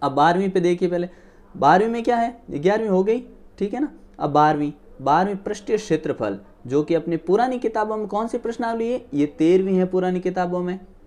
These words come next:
अगर ये पुरानी किताबों में तेरहवीं प्रश्नावली है और नई में हो गई बारहवीं, तो पुरानी किताब अगर आपके पास है तो आपको क्या नहीं पढ़ना है, तेरह पॉइंट तीन नहीं पढ़ना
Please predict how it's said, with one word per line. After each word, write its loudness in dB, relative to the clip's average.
अगर 4
ये 4
पुरानी 0
किताबों -2
में -6
तेरहवीं 2
प्रश्नावली -2
है -4
और 0
नई 0
में -4
हो 4
गई -2
बारहवीं, 0
तो -4
पुरानी -2
किताब -4
अगर -2
आपके -4
पास -4
है -6
तो -6
आपको -4
क्या -2
नहीं -2
पढ़ना -4
है, -2
तेरह 0
पॉइंट -4
तीन -4
नहीं -2
पढ़ना -4